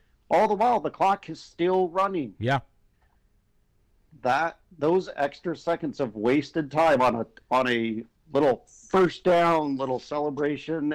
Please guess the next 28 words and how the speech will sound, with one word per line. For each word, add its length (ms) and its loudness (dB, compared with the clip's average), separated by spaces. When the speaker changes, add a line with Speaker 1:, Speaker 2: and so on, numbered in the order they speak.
Speaker 1:
a 120 -4
catch 360 -6
celebration, 880 0
and 520 0
problems 480 0
getting 280 -4
the 80 -2
ball 200 2
back 460 -2
to 260 -6
the 540 -4
official, 720 0
that 320 0
could 180 0
have 160 -2
bought, 320 0
that, 140 -10
that 280 -2
probably 300 -2
took 220 -8
enough 320 -4
time 220 -4
off 180 -2
the 80 -8
clock 380 -2
that 120 -10
maybe 380 -2
they 340 0